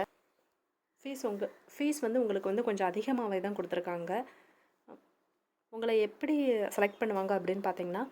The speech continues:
உங்களுக்கு வந்து எழுத்து தேர்வு இருக்கும், செய்முறை தேர்வு இருக்கும், அதுக்கப்புறம் இன்டர்வியூ இருக்கும் அப்படி சொல்லியிருக்காங்க.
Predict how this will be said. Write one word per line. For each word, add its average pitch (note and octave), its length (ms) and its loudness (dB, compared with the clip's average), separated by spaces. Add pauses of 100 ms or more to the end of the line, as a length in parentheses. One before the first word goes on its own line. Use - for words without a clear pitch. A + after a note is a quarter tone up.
(260)
உங்களுக்கு G#3 260 -4
வந்து G#3+ 220 -2
எழுத்து B3+ 320 2
தேர்வு G#3 340 6
இருக்கும், G3 320 0 (400)
செய்முறை B3+ 400 4 (100)
தேர்வு G3+ 260 4 (260)
இருக்கும், F#3+ 280 0 (180)
அதுக்கப்புறம் G#3+ 460 0 (220)
இன்டர்வியூ B3+ 460 4
இருக்கும் F#3 200 -2
அப்படி F3 220 -4
சொல்லியிருக்காங்க. F3 500 -2